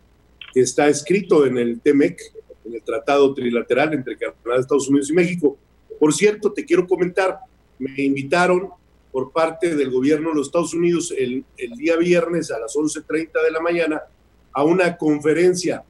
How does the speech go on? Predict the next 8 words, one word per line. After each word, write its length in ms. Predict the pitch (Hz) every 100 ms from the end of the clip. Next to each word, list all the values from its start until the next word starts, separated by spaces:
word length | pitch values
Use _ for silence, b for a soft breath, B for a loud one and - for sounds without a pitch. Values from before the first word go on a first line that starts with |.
| _ _
con 160 | - 139
el 60 | 127
Departamento 760 | - 131 127 127 147 165 170
de 100 | 139
Estado 520 | 135 - 151 151 147 - _ _ _
americano 640 | - 131 139 139 170 170 - - _ _ _
para 240 | 135 127
tratar 520 | 127 131 127 156 156